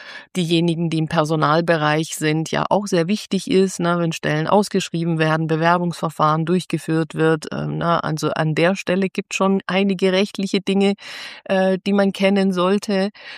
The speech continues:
Und dann, äh, ja, weiter eben zum Abschluss des Arbeitsvertrags, haben wir uns mit dem Arbeitsvertrag beschäftigt und dann, was halt im Arbeitsverhältnis alles so eine Rolle spielt, also Arbeitszeit, Urlaubsrecht, äh, Lohnfortzahlung im Krankheitsfall,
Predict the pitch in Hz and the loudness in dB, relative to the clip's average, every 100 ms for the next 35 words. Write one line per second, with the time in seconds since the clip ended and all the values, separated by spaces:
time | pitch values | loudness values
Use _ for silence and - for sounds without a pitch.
0 | - - 185 180 165 160 170 175 180 - | -18 -2 2 2 4 2 2 0 0 -2
1 | - 160 165 165 160 165 180 170 165 160 | -4 -2 -2 2 2 2 0 0 0 -2
2 | 160 156 151 143 151 - 151 151 147 - | -2 -2 -2 0 -2 -2 -2 -2 -4 -2
3 | 208 208 185 - 165 - 151 160 156 160 | 2 2 0 0 -2 0 2 2 -2 -4
4 | 156 151 147 - 151 160 180 185 175 - | -2 -2 -4 -6 -6 -2 2 2 0 -2
5 | 170 - 151 160 - 160 165 160 - 156 | -4 0 0 0 -2 -4 -2 -4 -2 -2
6 | 165 - - - - - 180 175 160 156 | -2 -8 -16 -18 -16 0 2 4 4 4
7 | 160 165 - 156 160 170 165 - 208 214 | 2 0 2 0 2 0 0 4 4 6
8 | 160 170 175 160 - 160 151 156 156 - | 4 4 2 0 -2 -2 0 0 -4 -2
9 | 147 147 151 147 143 143 151 185 202 175 | -2 -2 -2 -2 -2 0 2 4 4 2
10 | - - 156 156 151 147 - 135 139 - | -2 -2 0 2 0 -2 -8 -6 -2 0
11 | 151 147 147 - - 143 143 143 147 156 | 2 0 0 -6 -6 -2 -2 -4 0 2
12 | 143 139 - - 139 143 143 - 147 143 | 4 2 -2 -2 0 0 -2 -6 -4 0
13 | 165 180 - 160 - 151 151 156 156 185 | 2 2 2 -4 -2 0 0 0 2 0
14 | 185 151 151 160 151 - - 147 147 147 | 2 0 0 0 -2 -4 0 2 4 4